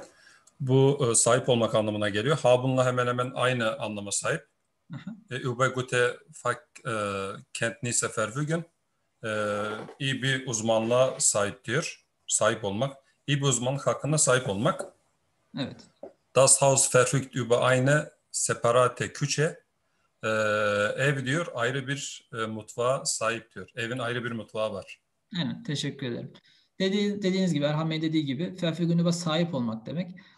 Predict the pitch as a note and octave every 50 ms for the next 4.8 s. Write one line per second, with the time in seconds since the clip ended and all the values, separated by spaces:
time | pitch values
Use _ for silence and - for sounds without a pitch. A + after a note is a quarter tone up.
0 | _ - F3+ G3+ G3+ G3 G3+ G3+ G3+ G#3 G#3+ - - G3+ G3 F#3+ - F#3 F#3+ G3
1 | G3+ G3 E3 C#3 C3 - - B2 A#2 - D3+ D#3 D3+ - - - F3 D#3+ D#3 D#3
2 | G3 F#3+ F3 F#3 F3+ F3 E3+ E3 C#3 D#3 D#3 D3 D3 D3+ D3 D3 D3 - - -
3 | - - _ _ _ _ - G#2 B2 D3 E3+ F3 F3+ F#3+ F#3+ F#3 F#3 F3+ F#3 F3+
4 | - - _ - - - - D3 - - - B2 A#2+ A#2 -